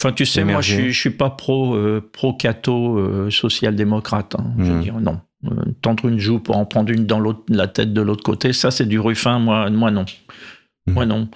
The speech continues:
Speaker 1: Ça, ça serait amusant qu'il se présente, parce qu'au moins, il a, euh, il a des idées, il est amusant. Mais bon, je m'en
Speaker 2: Mhm.
Speaker 1: fous.
Speaker 2: D'accord.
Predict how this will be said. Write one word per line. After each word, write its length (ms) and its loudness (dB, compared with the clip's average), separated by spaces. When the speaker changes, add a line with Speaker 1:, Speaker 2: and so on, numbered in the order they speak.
Speaker 1:
Ça, 220 0
ça 200 0
serait 240 0
amusant 380 2
qu'il 160 0
se 60 -6
présente, 380 0
parce 200 0
qu'au 260 2
moins, 340 2
il 100 2
a, 80 2
euh, 440 0
il 100 2
a 60 2
des 240 0
idées, 220 2
il 120 2
est 40 4
amusant. 560 2
Mais 120 4
bon, 200 0
je 60 0
m'en 60 4
Speaker 2:
Mhm. 60 0
Speaker 1:
fous. 220 -4
Speaker 2:
D'accord. 320 -2